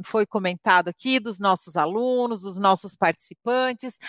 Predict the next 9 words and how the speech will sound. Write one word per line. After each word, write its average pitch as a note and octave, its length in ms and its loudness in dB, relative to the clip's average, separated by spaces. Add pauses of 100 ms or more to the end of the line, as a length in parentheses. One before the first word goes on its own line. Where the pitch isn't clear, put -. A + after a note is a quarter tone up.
(180)
pra A3+ 140 2
gente G3+ 320 -2
mais G#3 340 0
já G3+ 140 0
encaminhando F#3+ 600 -2
aí F#3 80 2
pros - 280 -4
finalmentes, A3+ 920 -2
né? G#3 300 0